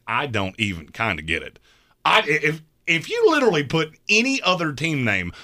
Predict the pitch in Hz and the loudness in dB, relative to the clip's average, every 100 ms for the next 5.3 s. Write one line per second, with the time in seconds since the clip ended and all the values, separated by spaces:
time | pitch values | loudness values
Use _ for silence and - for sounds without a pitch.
0 | - - 170 147 123 - 233 277 - 160 | -6 2 2 2 0 4 4 4 0 0
1 | 180 175 175 156 143 123 143 131 - 101 | 0 0 0 0 -2 -2 0 0 -2 -6
2 | 85 - - 165 214 220 202 151 - 139 | -6 -12 -4 -2 0 0 0 0 -2 -2
3 | 143 - 120 113 98 92 82 85 71 - | -2 -4 -8 -4 -2 -2 -4 -10 -12 -18
4 | _ _ - 185 202 180 214 226 190 170 | _ _ -4 -2 0 2 2 2 0 -4
5 | 143 143 | -2 -2